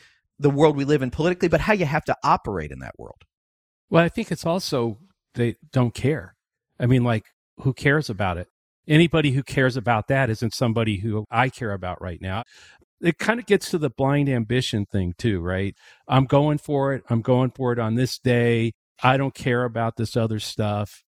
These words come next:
Speaker 2: It's not an issue I'm gonna be out there on, or I'll be on the opposite sides of it. And I don't really care.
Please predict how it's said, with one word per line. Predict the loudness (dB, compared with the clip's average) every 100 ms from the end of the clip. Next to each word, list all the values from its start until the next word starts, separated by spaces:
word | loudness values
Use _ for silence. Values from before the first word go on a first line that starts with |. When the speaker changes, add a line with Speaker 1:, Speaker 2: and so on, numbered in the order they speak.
| _ -4
Speaker 2:
It's | -4 0
not | 0 2 0
an | 2
issue | 0 0 0 0
I'm | 0 -2
gonna | -2 -2 -6 -8
be | -4 0
out | 0 0 -2
there | -2 -2
on, | -2 -2 -6 _ _ _
or | 0 4 4 2 0
I'll | 0
be | 2
on | 0 0
the | 0
opposite | 0 -2 -6 -10 -6
sides | -2 0 0 -2 -4
of | -8 -6
it. | -8 -12 _ _ -2
And | 0 2 0
I |
don't | -2 -2
really | -2 -2
care. | -2 -2 -4